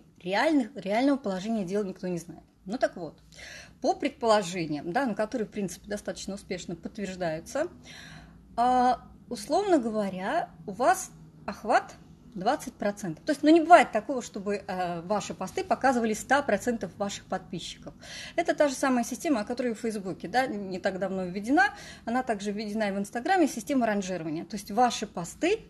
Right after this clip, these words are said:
все, условно говоря, тысячи подписчиков, если у вас тысяча, не увидят. Ну, скажем, не больше двадцати процентов увидят. А если у вас плохой охват, то ещё и меньше, да? То есть увидят, условно говоря, двести подписчиков.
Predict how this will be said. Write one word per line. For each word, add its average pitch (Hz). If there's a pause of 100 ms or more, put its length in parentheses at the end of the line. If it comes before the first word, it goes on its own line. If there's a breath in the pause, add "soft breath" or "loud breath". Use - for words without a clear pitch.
(120)
все, 220
условно 190
говоря, 185
тысячи 180
подписчиков, 311
если 294
у -
вас 277
тысяча, 262 (100)
не 214
увидят. 175 (1200 loud breath)
Ну, 302
скажем, 294
не 220
больше 226
двадцати 190
процентов 175
увидят. 160
А 196
если 214
у 190
вас 185
плохой 302
охват, 262
то 180
ещё 170
и 208
меньше, 151
да? - (360 loud breath)
То 381
есть 427
увидят, 320
условно 277
говоря, 226 (100)
двести 214
подписчиков. -